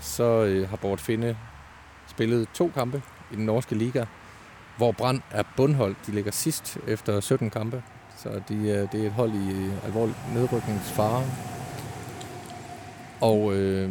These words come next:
ja, han har spillet to kampe. Den ene blev han, øh, udskiftet i, så han har spillet hundrede tooghalvfjerds minutter i de to kampe. Han har scoret nul mål.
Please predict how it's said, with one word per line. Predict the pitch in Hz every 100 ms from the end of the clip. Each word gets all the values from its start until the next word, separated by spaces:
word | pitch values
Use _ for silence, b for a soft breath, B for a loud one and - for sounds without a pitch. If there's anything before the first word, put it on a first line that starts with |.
| 95
ja, | 117
han |
har | 127
spillet | - 147 147
to | - 160
kampe. | 123 113 131 120 - - - - -
Den | 117
ene | 127 139
blev | 120 95
han, | 92 92
øh, | 87 87 87 -
udskiftet | 147 - 123 104
i, | 117 120
så | 117
han | 107
har |
spillet | 104 127 123
hundrede | 127 120
tooghalvfjerds | - 113 95 92 98 -
minutter | 101 101
i | 95
de | 90
to | - 117 107
kampe. | 95 104
Han | 101
har |
scoret | 92 - 101
nul | 98 92 95
mål. | 95 85